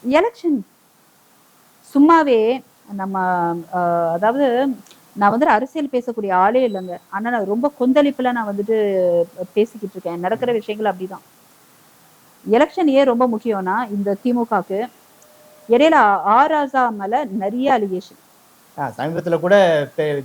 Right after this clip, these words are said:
Speaker 2: பெ-, வ உ சி அவர்களை பத்தி ரொம்ப தவறா பேசிட்டாங்க அப்படின்னு ஒரு ரொம்ப பெரிய இது வந்துச்சு அது கூட.
Speaker 1: இல்லைங்க, அதையும் நிறைய பேர் அரசியலாக்குனாங்க, உங்களுக்கு தெரியுமா?
Speaker 2: கண்டிப்பா, ஆமா.
Speaker 1: அ, எந்த விதத்துலன்னு சொல்லட்டுமா?
Speaker 2: என்னன்னாக்கா, அ, என்ன சொல்றது, ஒருத்தர் ஒரு, ஒரு குரூப், ஒரு சிலர் வந்துட்டு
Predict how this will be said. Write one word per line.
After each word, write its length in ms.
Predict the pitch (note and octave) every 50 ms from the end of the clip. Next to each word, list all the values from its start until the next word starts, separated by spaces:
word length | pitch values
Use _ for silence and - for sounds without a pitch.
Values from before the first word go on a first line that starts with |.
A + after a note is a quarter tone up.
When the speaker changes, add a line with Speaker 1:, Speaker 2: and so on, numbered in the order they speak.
| B2+ C#3+
Speaker 2:
பெ-, 380 | D3+ D3+ C#3+ C#3 D3 D3+ C#3 B2
வ 100 | C#3+ E3
உ 100 | G3+ G#3+
சி 200 | G3+ - F#3+ E3
அவர்களை 240 | D#3 D3+ D3+ C#3+ D3
பத்தி 200 | C#3+ D3 D3+ F3+
ரொம்ப 180 | D#3+ D#3 D#3 D#3
தவறா 300 | - C#3 D3 D#3+ E3+ D3+ E3
பேசிட்டாங்க 500 | D#3+ D3 D3+ C#3 D#3 D3 D3+ D#3 D3+ C#3+
அப்படின்னு 180 | C#3+ D#3 E3
ஒரு 240 | F#3+ F#3+ E3 D3 C3
ரொம்ப 180 | B2+ C#3 E3 F3+ C#3+
பெரிய 340 | E3 D#3+ G3+ A3+ A#3 G#3+ F3+
இது 240 | D#3+ D#3+ D3+ D3
வந்துச்சு 240 | C3+ B2+ B2 - B2+
அது 80 | A#2+ A2+ A#2 A#2
கூட. 140 | A#2+ A#2 - -
Speaker 1:
இல்லைங்க, 260 | A#3 D4 E4+ F4+ D#4+
அதையும் 560 | D#4 C4 G3+ D#4+ C#4+ D#4+ E4+ F4 F#4+ G4 F#4
நிறைய 300 | E4 D4+ D4 D4+ D4+ D4+
பேர் 160 | D4+ D#4 D4+
அரசியலாக்குனாங்க, 680 | D4 B3+ B3+ D#4 - D#4+ D4+ C#4 B3+ B3 - A#3+ A3+ G#3+
உங்களுக்கு 320 | G#3+ G#3+ G#3+ G#3+ G#3+ -
தெரியுமா? 340 | _ A3 G3+ G3+ F#3+ F#3+ - - _ _ _ _
Speaker 2:
கண்டிப்பா, 380 | F3 F3 F3 E3+ D#3 C#3 B2+ C3+
ஆமா. 140 | C3 A2 - _ _ _ _ _ _ _ _ _ _ _ _ _ _ _ _ _ - A#3+
Speaker 1:
அ, 200 | B3 A#3+ A#3+ B3
எந்த 280 | B3+ C4+ D4 D#4+ E4
விதத்துலன்னு 460 | D4 C#4+ C#4+ C#4 D4 C4+ B3+ B3 B3+
சொல்லட்டுமா? 380 | - A3+ G#3 G3 G3+ F#3+ F#3+ F#3+ - - _ - D#3
Speaker 2:
என்னன்னாக்கா, 840 | D#3 F3 G#3 A3+ A#3 A3 G#3+ G#3 B3+ B3+ B3 A3 F#3+ F3 E3 D#3 C#3+ - - _ _ _ _ _ _ -
அ, 240 | E3 D#3 D3+ D3+ D#3
என்ன 120 | D#3+ F3
சொல்றது, 420 | E3+ - E3 D#3 D3 D3 C#3+ D3+ D#3
ஒருத்தர் 280 | D#3+ - G3 F#3+ F#3+
ஒரு, 240 | F3+ F#3 F#3 F#3 F#3
ஒரு 180 | F#3 F#3 G3 F3+ G3
குரூப், 120 | G#3 G3
ஒரு 160 | F3+ F#3 F#3 F#3
சிலர் 260 | G3+ G#3 G#3 G3 G3
வந்துட்டு 340 | G3 F#3+ F#3+ F#3+ G3+ A#3